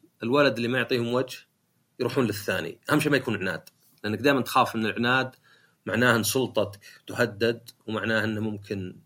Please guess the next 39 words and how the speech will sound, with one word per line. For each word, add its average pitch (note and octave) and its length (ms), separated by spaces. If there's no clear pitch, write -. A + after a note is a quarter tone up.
تنفرط - 280
السبحة. - 520
بس B2 160
إذا E3 100
واحد B2+ 280
قال B2+ 120
لك: A2+ 120
"والله A#2 160
أنا G#2+ 80
تعبان"، A#2+ 640
ما C#3+ 220
يهم A2+ 380
هنا G2+ 420
إنك A2 340
ما B2 80
عدلت G#2 420
صدق. - 260
إنه G#2+ 120
والله G#2 220
مثلًا G2+ 540
هذا B2 240
اللي G#2 120
يقول G#2 180
دائمًا G#2 300
إيه، A#2+ 280
قاعد G2 240
تكرفه C3 420
ويمكن B2+ 320
تشرح G#2 360
عليه، A2+ 360
وهذا A2 300
اللي G2 400
يقول A2 240
لك: G#2+ 140
"لا A2+ 80
والله G2 260
ما G#2 120
أقدر F#2 300
وتعبان" A2+ 680